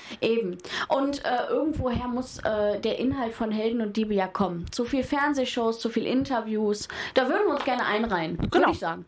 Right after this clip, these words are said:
Speaker 2: Ja, deswegen machen wir noch einen Podcast dazu.
Speaker 1: Eben.
Speaker 2: Easy.
Speaker 1: Genau.
Speaker 2: Vielleicht nehmen wir noch die Jungs von den Donuts und von Adam Angst noch mit dazu. Dann wird das eine sehr witzige Runde, glaub ich.
Speaker 1: Ja.
Speaker 2: Ja, das wird sehr witzig. Der, äh, der, der, der eine Gitarrist oder Bassist von, äh, von Adam Angst spielt ja auch bei Fjord.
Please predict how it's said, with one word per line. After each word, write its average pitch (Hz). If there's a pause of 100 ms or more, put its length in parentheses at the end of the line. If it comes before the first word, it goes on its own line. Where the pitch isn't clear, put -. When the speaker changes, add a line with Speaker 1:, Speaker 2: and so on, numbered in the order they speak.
Speaker 2:
Ja, - (160)
deswegen 311
machen 269
wir 254
noch 226
einen 185
Podcast 285
dazu. 254 (300)
Speaker 1:
Eben. - (160)
Speaker 2:
Easy. 285 (220)
Speaker 1:
Genau. 214
Speaker 2:
Vielleicht 339
nehmen 320
wir 277
noch 254
die 254
Jungs 262
von 240
den 226
Donuts 240
und 277
von -
Adam 208
Angst 302
noch 247
mit 208
dazu. 180
Dann 208
wird 190
das 180
eine 190
sehr 180
witzige 370
Runde, 190
glaub 131
ich. - (440)
Speaker 1:
Ja. 233 (360)
Speaker 2:
Ja, 320
das -
wird 180
sehr 277
witzig. 330 (320)
Der, 240
äh, 202
der, 208
der, 196
der 190
eine 269
Gitarrist 262
oder 190
Bassist 233
von, 233
äh, 208
von 208
Adam 233
Angst 277
spielt -
ja -
auch 214
bei 196
Fjord. -